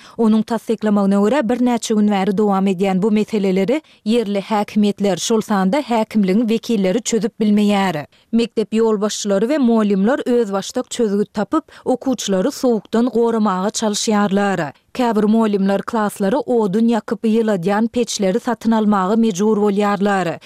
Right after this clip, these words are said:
Ýöne munyň nä derejede howpsuzlygy ikuşly diýip bilim işgäri belledi. Enatalaryň ençemesiniň tasdiklamagyna görä, käbir mektepleriň ýol başçylary okuwçylary mektebe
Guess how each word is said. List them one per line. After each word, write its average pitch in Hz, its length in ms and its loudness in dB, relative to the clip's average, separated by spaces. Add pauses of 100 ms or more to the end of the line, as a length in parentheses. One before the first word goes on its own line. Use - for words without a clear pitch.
(140)
Ýöne 214 180 2
munyň 202 320 2
nä 214 240 0
derejede 214 440 0
howpsuzlygy 226 880 -2
ikuşly 208 520 -4
diýip 208 280 0 (220)
bilim 233 340 0
işgäri 214 640 -2
belledi. 202 640 0 (240)
Enatalaryň 208 600 0
ençemesiniň 208 640 0
tasdiklamagyna 202 760 0
görä, 208 340 0 (240)
käbir 220 320 0
mektepleriň 202 680 0
ýol 208 260 2
başçylary 196 440 -2
okuwçylary 220 760 -2 (240)
mektebe 226 540 -2